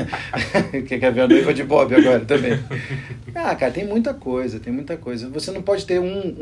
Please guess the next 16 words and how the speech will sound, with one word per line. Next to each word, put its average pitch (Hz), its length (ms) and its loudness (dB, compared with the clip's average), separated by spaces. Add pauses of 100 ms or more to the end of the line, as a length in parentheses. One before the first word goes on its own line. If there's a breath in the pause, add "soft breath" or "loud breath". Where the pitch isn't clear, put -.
(120)
um 160 60 -4
foco 123 380 -2
só, 104 320 -10
porque 113 500 -8 (580 loud breath)
as, - 440 -12
as 110 100 -14
bifurcações 123 840 -6
acontecem. 135 540 -6
Às 110 60 -10
vezes 123 140 -8
um 135 60 -12
projeto 131 360 -4
que - 60 -14
você - 140 -8
tá 127 160 -6
vivendo, 120 600 -6